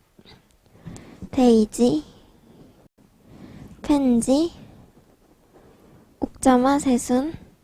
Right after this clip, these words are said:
비비추가 있습니다. 눈으로만 관찰해서 모두가 꽃의 아름다움을 즐기게 해주세요.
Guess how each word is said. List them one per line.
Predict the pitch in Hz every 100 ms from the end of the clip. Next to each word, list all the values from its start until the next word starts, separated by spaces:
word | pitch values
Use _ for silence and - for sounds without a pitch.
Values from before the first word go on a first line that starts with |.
| _ _ - - - - - - _ _ _ _ _ -
비비추가 | 254 240 269 - - 233 240 262
있습니다. | 254 - 254 226 190 208 196 214 - - - - - - - - - _ _
눈으로만 | 226 240 277 269 269 269 277
관찰해서 | 269 220 - 254 233 208 226 226 311 -
모두가 | 220 214 208 220 240 311
꽃의 | - 302 - 302
아름다움을 | 269 214 214 208 202 196 202 269 247 226
즐기게 | - 220 208 208 240
해주세요. | 285 285 285 285 226 202 208